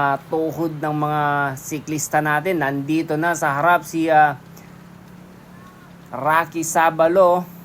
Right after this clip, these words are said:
Nagpapakita na yung lakas. Eto, tumira sa kaliwa yung Team Tarong, mga idol, at walang nag-react dito. Grabe. Eto na.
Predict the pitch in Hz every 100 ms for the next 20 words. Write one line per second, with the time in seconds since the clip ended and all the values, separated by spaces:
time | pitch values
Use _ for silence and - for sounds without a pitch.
0 | - - 98 101 - - 123 139 139 131
1 | 147 147 147 143 147 147 147 151 160 151
2 | 165 165 175 170 175 180 180 180 165 160
3 | 175 180 185 185 185 180 170 196 190 175
4 | 170 196 190 190 185 185 185 190 180 185
5 | 185 185 175 185 185 185 233 214 202 196
6 | - - - - - - 120 143 156 165
7 | 165 170 202 170 - - - - - 131
8 | 143 156 175 190